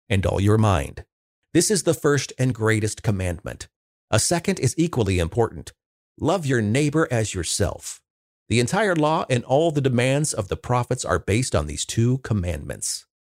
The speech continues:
Simply put, love God wholeheartedly and love your neighbor.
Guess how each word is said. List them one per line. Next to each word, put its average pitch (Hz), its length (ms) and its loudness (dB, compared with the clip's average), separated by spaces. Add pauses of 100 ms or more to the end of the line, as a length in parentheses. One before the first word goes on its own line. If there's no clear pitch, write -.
(520)
Simply 104 420 0
put, 127 320 0 (420)
love 175 320 2
God 139 320 2
wholeheartedly 117 960 2
and 113 240 0
love 95 380 2
your 101 180 2
neighbor. 85 480 -4